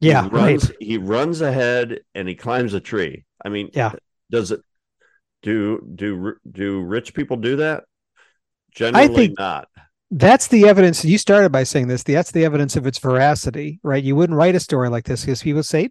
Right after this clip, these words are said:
Speaker 1: "No, and the, uh, the wealthy guy in town wouldn't disgrace himself by running ahead like a giddy schoolboy and climb a tree." That's just kind of humiliating, you know, and it would,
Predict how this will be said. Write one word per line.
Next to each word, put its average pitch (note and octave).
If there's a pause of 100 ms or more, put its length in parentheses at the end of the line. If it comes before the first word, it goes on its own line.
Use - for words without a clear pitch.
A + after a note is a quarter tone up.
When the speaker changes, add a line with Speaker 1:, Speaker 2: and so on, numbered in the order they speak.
Speaker 1:
"No, F4+
and G3+
the, A#2+
uh, D#3
the C#3 (180)
wealthy B3
guy B3+
in B3
town A#3
wouldn't D#3
disgrace D3
himself D3+
by C#3+
running C#3
ahead C3 (260)
like D3
a C3+
giddy C3+
schoolboy C#3
and A2 (680)
climb D3+
a C#3
tree." C#3+
That's B2
just A#2+
kind C3
of B2
humiliating, C3+
you C3+
know, C3+
and G2+ (460)
it E4+
would, F4+